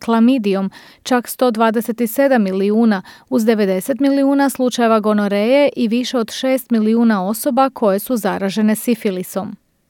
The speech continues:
I Australski zavod za javno zdravlje objavio je dvije tisuće osamnaeste godine da se broj zaraženih spolno prenosivim bolestima u posljednjih dvadeset godina znatno povećao. Spolno prenosive bolesti prevladavaju među osobama u dobi od petnaest do četrdeset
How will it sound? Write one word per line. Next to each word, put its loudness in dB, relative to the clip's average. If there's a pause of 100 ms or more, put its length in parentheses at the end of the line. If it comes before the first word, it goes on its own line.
(200)
I 2
Australski -2
zavod 0
za 0
javno 0
zdravlje 0
objavio 2
je 4
dvije -2
tisuće 0
osamnaeste 2
godine 2
da 2
se 2
broj 4
zaraženih 2
spolno 2
prenosivim 0
bolestima 0
u 0
posljednjih 2
dvadeset -2
godina 2
znatno 0
povećao. 0 (600)
Spolno 2
prenosive 2
bolesti -2
prevladavaju 2
među 2
osobama 2
u -2
dobi 2
od -4
petnaest 0
do 2
četrdeset -2